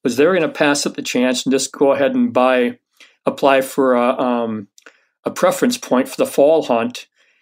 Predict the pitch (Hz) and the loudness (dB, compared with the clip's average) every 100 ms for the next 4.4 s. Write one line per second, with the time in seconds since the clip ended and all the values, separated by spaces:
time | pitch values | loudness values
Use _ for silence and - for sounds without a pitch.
0 | _ - 123 123 143 139 143 120 127 - | _ -2 2 2 2 0 0 2 2 -2
1 | - 147 175 127 123 120 147 151 - 143 | 2 2 2 0 0 2 0 -2 -2 -2
2 | 143 127 - 123 127 151 123 123 147 131 | 0 -2 2 0 0 0 -2 0 0 0
3 | 120 139 - 147 139 127 160 190 - 113 | -2 -4 0 0 0 0 0 0 -2 -4
4 | 107 117 123 | -2 -4 -4